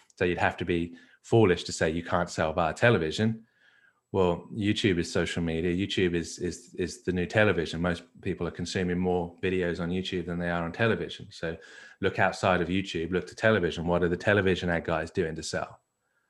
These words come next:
Take the concepts of television, apply it to YouTube. Think about YouTube as a, as a microcosm of television, not as a social media platform. Same with, uh, Facebook. Facebook is just the, uh, it, it's the,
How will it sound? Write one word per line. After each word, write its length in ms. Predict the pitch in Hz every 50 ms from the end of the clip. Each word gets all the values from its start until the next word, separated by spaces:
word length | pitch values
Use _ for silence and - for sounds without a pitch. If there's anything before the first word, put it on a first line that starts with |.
| _ _ _ _ _
Take 240 | - 98 98 95 -
the 60 | 98
concepts 520 | - - 104 101 95 - - 92 87 -
of 80 | 95 -
television, 480 | - 113 92 87 82 85 80 98 90 92
apply 280 | 92 - - 82 82
it 80 | 85 -
to 80 | 92
YouTube. 500 | 87 95 107 110 110 - 90 78 76 -
Think 180 | - 95 87 -
about 220 | 90 98 95 90
YouTube 420 | 90 92 92 90 - 95 87 85 87
as 80 | 80
a, 140 | 85 85 87 87 -
as 120 | - 87 85
a 40 |
microcosm 720 | 87 92 98 101 98 - 98 - - 104 98 87 87 90 87
of 100 | 85 -
television, 540 | - 107 101 95 87 85 80 - 90 85 87
not 200 | 90 92 80 76
as 100 | 80 87
a 40 |
social 360 | 85 - 87 85 - - 82 90
media 160 | 98 92 87
platform. 420 | - - - - - - - - - - -
Same 260 | - - 107 92 90
with, 160 | 92 87 85 -
uh, 140 | 85 85 82
Facebook. 460 | - - 113 110 110 - - 76 - - - _ _ _ - - -
Facebook 360 | 107 95 - - 95 87 -
is 140 | 95 82 -
just 320 | - 104 87 - - - -
the, 120 | 98 92
uh, 140 | 92 90 -
it, 240 | - 101 104 92 95
it's 140 | 92 -
the, 200 | - 98 90 95